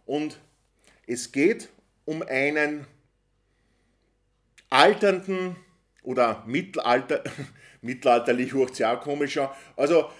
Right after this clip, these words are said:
um einen Rockmusiker, um einen Rockstar, der alles erreicht hat, mittleren Alters und der ein dunkles Geheimnis birgt und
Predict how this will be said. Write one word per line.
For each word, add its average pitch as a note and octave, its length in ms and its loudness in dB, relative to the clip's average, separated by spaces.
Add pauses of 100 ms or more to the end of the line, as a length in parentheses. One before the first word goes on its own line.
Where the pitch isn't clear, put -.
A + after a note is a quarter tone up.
(220)
um D#3+ 140 -2
einen E3 260 4
Rockmusiker, F#3+ 840 4
um D3 100 0
einen C3+ 220 0
Rockstar, D3 760 4
der C3+ 160 0
alles D#3 300 4
erreicht C3 440 2
hat, C3 260 2 (200)
mittleren D#3 460 0
Alters A#2+ 600 0 (240)
und B2 300 -10
der E3+ 460 2 (420)
ein B2+ 460 -2 (100)
dunkles C3+ 580 -4
Geheimnis B2 600 -6
birgt C3+ 480 -6 (500)
und C3 340 -12